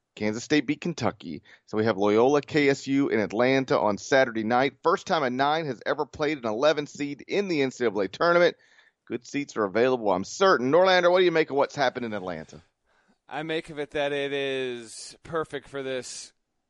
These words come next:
Speaker 2: random result generating amazing thing that is the N C double A tournament. And, uh, and even having said that, we've never had something like this before. We've never had two seeds that total as high as twenty in the modern N C double A tournament era.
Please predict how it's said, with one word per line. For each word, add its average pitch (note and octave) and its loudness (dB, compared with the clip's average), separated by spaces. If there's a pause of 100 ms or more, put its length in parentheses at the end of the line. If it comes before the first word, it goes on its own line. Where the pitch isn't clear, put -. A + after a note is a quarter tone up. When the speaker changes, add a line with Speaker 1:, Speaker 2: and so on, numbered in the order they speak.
(200)
Speaker 2:
random E3 -4 (160)
result D3 -6 (160)
generating C#3 -6 (120)
amazing C3+ -8
thing A#2+ -12
that A2+ -6
is G#2+ -12
the A2+ -14
N A2+ -12
C G#2+ -20
double G#2+ -10
A G2+ -10
tournament. G2+ -18
And, G#2 -14
uh, G2 -6
and C3 -14
even E3+ -8
having C#3 -4
said D#3 -6
that, C3 -2
we've A#2+ -8
never A2+ -8
had A2+ -4
something G#2 -14
like G2+ -12
this F#3+ -8
before. A2 -10
We've G#2+ -14
never G2+ -10
had F#2 -12
two B2 -14
seeds G#2 -16
that G2+ -10 (240)
total C3 -6
as A2+ -10
high A#2+ -4
as G#2+ -10
twenty C3 -12
in A2+ -18
the A2+ -14
modern A2 -8
N A2 -14
C G#2 -20
double G#2 -12
A G2+ -12
tournament G#2 -14
era. G#2 -6